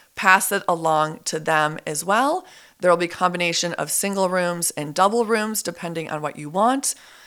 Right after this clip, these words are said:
Um, there is a smaller beach location and then the main center. They're about a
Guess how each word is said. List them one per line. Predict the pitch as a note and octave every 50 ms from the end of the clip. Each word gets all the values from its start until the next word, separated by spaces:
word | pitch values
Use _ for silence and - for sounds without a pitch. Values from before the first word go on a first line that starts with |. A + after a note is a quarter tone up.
| - - _ -
Um, | E3 D3+ D3+ D3+ D3 D3 D3+ D#3 - -
there | - D#3+
is | D#3 D#3+
a | E3 D#3+
smaller | - - F3+ F3 E3 E3 D#3 D#3
beach | D#3 G3 A3 G#3+ -
location | G3+ G3 F#3 - F#3+ F#3 F3+ - F#3+ F#3 F#3+
and | E3+ - D#3
then | D#3 D3+
the | D3+
main | D#3 D3 D3 D3+
center. | - - F#3+ G#3 G3+ - G#3 G#3+ G#3+ G#3+ - _ _ -
They're | - D#3+
about | D#3 D3+ D3 C3
a | - -